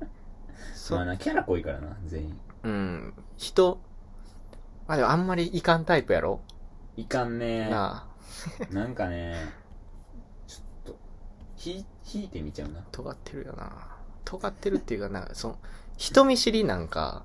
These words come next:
Speaker 1: あ、人見知りもあるし、
Speaker 2: うん。
Speaker 1: なんやろな。なんか、い-、ちょっとさ、会話しただけでさ、
Speaker 2: うん。
Speaker 1: 友達になりたいかどうかってなんか、なんとなくあるやん。
Speaker 2: あ、まあ、それはあるな。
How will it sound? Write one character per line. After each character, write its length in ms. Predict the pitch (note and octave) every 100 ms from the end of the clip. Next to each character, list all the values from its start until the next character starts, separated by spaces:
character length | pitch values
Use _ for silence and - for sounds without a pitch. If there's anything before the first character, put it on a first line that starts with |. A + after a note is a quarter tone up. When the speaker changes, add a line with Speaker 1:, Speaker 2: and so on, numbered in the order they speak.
| -
Speaker 1:
あ、 140 | C3
人 240 | B2+ - A#3+
見 120 | A#3
知 120 | C#4+
り 100 | G3
も 100 | D3
あ 60 | E2+
る 80 | F2+
し、 320 | E2+ D#2+ C2+ E2+ E2 A1+ - - - - G2+
Speaker 2:
う 40 |
ん。 20 |
Speaker 1:
な 80 | A2+
ん 40 |
や 80 | D3
ろ 80 | D#2
な。 320 | D2+ C#2+ B1 - - - - - -
な 80 | B2
ん 20 |
か、 60 | -
い-、 160 | F#3+ - -
ち 120 | - G4
ょ 40 |
っ 40 | - -
と 80 |
さ、 220 | - C#2+ -
会 180 | F#2
話 100 | F#2+
し 40 | -
た 80 | E2
だ 80 |
け 80 | D2+
で 80 | C#2
さ、 240 | - - -
Speaker 2:
う 40 | F#2
ん。 220 | D#2+ - - -
Speaker 1:
友 160 | D3+
達 140 | D3 G2+
に 60 |
な 80 | E2+
り 80 | F#2+
た 80 | A2
い 60 |
か 60 | D#2
ど 100 | D2+
う 20 |
か 80 | D#2
っ 20 |
て 100 | D2+
な 120 | E2+
ん 60 | F#2+
か、 120 | - D#2+
な 100 | E2
ん 40 |
と 100 | F#2+
な 80 | A2
く 40 |
あ 20 | G#2
る 60 |
や 40 | F#2+
ん。 40 |
Speaker 2:
あ、 0 |
ま 80 | F2+
あ、 40 |
そ 160 | E2+ C3+
れ 60 | C#3+
は 160 | C#3+
あ 40 | D#2
る 100 | -
な。 220 | -